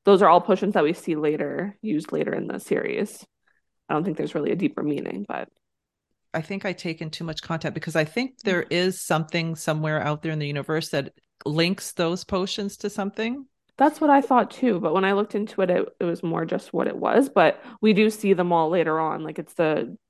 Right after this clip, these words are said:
Speaker 1: Draught of Living Death, the Bezoar's used in the sixth one, and then Wolfsbane is what allows werewolves to keep their heads when they transform, which is used for Lupin.
Speaker 2: Do you guys have anything else?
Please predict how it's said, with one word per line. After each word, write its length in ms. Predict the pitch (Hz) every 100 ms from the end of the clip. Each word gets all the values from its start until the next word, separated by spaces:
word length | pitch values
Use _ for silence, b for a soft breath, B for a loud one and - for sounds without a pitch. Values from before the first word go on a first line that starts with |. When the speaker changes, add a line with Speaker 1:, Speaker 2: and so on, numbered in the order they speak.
| _
Speaker 1:
Draught 240 | - 151
of 140 | 156 165
Living 320 | 165 170 160
Death, 480 | 165 165 196 - _ _ -
the 40 | 190
Bezoar's 500 | 175 147 160 160 160
used 300 | 160 160 160
in 160 | 151
the 180 | 156 156
sixth 380 | - 180 - -
one, 220 | 160 160
and 120 | 160
then 300 | 156 147 156 -
Wolfsbane 720 | 165 170 165 - - 156 147
is 220 | 104 170 -
what 160 | 127
allows 360 | 156 160 160 165
werewolves 540 | 156 147 143 151 -
to 340 | - - 151 -
keep 180 | 196 -
their 100 | 190
heads 180 | 208
when 120 | 160 143
they 80 |
transform, 580 | 165 - 202 - 147 185
which 320 | 165 - - - -
is 220 | - 190
used 300 | 143 131 -
for 260 | - - -
Lupin. 480 | - - - 175 220 _ _ _ _ _ _
Speaker 2:
Do 80 | 165
you 60 | 156
guys 240 | 170 160
have 120 | 165
anything 360 | 170 170 175 175
else? 400 | 185 208 -